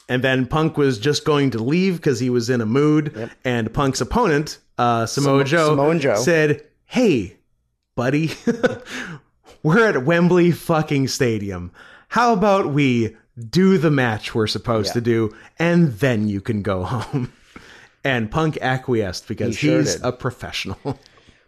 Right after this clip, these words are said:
Speaker 2: Also 'cause Joe might have hurt him.
Speaker 1: Also 'cause Joe might have hurt him, and that was Punk's last match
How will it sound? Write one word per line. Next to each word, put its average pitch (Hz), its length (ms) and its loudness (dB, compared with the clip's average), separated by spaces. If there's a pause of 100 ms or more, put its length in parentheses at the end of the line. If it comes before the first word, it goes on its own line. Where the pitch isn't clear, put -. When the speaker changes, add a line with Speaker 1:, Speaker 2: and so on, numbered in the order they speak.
(140)
Speaker 2:
Also 196 360 2
'cause 175 200 0
Joe 160 240 4
might 139 160 2
have 117 80 -2
hurt 120 200 0
him. 101 160 -6 (240)
Speaker 1:
Also 165 300 2
'cause 170 140 4
Joe 170 120 2
might 143 200 2
have 117 60 -4
hurt 175 180 2
him, 170 200 2
and 113 360 -2
that 151 280 -2
was 139 200 0
Punk's 143 420 -2
last 131 420 -2
match 160 400 -2